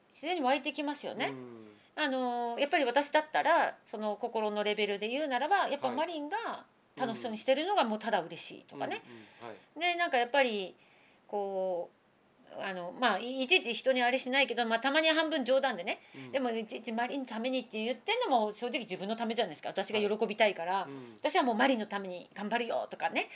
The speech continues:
Speaker 2: うん。
Speaker 1: 言ったりも、あの、お遊びでするけども、それすら、まあ、自分のためだったりしますよね。
Speaker 2: はい。
Speaker 1: だけども、あ、うんと、好き勝手生きるバランスっていうことをね。
Speaker 2: うん。
Speaker 1: なんか、まあ、まあ、まあ、だから真逆のことをね、他人のために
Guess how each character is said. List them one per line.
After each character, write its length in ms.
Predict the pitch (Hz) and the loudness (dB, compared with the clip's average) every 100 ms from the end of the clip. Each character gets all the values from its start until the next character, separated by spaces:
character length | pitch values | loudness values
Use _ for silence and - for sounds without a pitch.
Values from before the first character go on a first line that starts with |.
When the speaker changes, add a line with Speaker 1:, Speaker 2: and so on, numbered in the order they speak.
| - | -12
Speaker 2:
う 200 | 143 139 | -10 -2
ん。 20 | |
Speaker 1:
言 120 | 262 | 0
っ 40 | 285 | 4
た 100 | 415 | 4
り 120 | 339 | 4
も、 280 | 202 170 - | 0 -4 -4
あ 120 | 185 | -4
の、 320 | 180 180 180 | -4 -4 4
お 20 | 240 | 4
遊 180 | 339 220 | 4 0
び 80 | |
で 100 | 180 | -4
す 160 | 185 269 | -4 -2
る 120 | 320 | -2
け 120 | 302 | -2
ど 120 | 262 226 | -2 0
も、 340 | 370 285 208 - - - | 2 2 0 -12 -14 -2
そ 60 | |
れ 100 | 403 | 2
す 60 | 494 523 302 | 6 6 6
ら、 80 | |
ま 120 | 226 214 | 0 -2
あ、 20 | |
自 160 | 175 | -2
分 100 | 196 | -6
の 80 | 202 | -6
た 140 | 214 208 | -4 -4
め 80 | |
だ 80 | 190 | -4
っ 80 | - | -6
た 80 | - | -12
り 40 | |
し 120 | - | -14
ま 100 | 190 | -14
す 80 | 180 | -10
よ 120 | 165 | -8
ね。 180 | 220 440 | -2 -4
Speaker 2:
は 120 | - 214 | -4 -10
い。 20 | - - - | -12 -16 0
Speaker 1:
だ 100 | 311 | 2
け 100 | 311 | 2
ど 100 | 262 | -2
も、 380 | 277 403 427 214 - - - | -2 0 0 -2 -8 -20 -6
あ、 120 | 240 | -4
う 100 | 226 | -2
ん 80 | 220 | -4
と、 120 | 208 | -4
好 40 | 208 | -4
き 240 | 220 233 | -8 -12
勝 200 | 220 220 | -6 -6
手 100 | - | -6
生 80 | 196 | -8
き 100 | 202 | -6
る 100 | 185 | -6
バ 140 | 185 190 | -4 -4
ラ 120 | 185 | -4
ン 60 | |
ス 140 | 185 330 | -4 -6
っ 20 | |
て 180 | 339 220 | -4 -6
い 40 | |
う 40 | 175 | -6
こ 120 | 180 | -6
と 100 | 175 | -4
を 60 | 190 | 0
ね。 200 | 403 - | -2 -2
Speaker 2:
う 40 | 277 | -6
ん。 20 | |
Speaker 1:
な 100 | 277 | -2
ん 60 | |
か、 80 | 240 | 0
ま 320 | 240 269 214 | 4 4 2
あ、 60 | 185 | -2
ま 360 | 220 254 202 170 | 0 0 0 -4
あ、 40 | 214 | -4
ま 80 | 254 | 2
あ、 20 | |
だ 80 | 330 | 4
か 60 | |
ら 80 | 277 | 4
真 160 | 226 269 | 4 4
逆 220 | 370 381 | 4 4
の 100 | 381 | 2
こ 100 | 381 | 2
と 260 | 359 208 165 | 4 4 2
を 60 | 202 | 0
ね、 240 | 302 349 _ _ _ - | 0 -2 _ _ _ -4
他 80 | |
人 160 | 247 339 | -2 0
の 20 | 320 | 0
た 80 | 359 | 0
め 120 | 349 | 0
に 280 | 269 202 | -2 -4